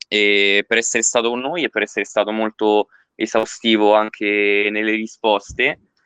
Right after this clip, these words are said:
Ti faccio un grandissimo in bocca al lupo, come hanno fatto gli altri ragazzi,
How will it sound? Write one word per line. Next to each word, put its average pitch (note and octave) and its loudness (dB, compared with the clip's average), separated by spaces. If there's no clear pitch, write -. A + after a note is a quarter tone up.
Ti B2+ -6
faccio B2 0
un B2 -4
grandissimo B2+ -4
in B2 -4
bocca A#2+ -4
al A#2+ -2
lupo, D3+ 0
come A2 -4
hanno A2 -2
fatto A2+ -4
gli A2 2
altri A2 -2
ragazzi, C3+ -2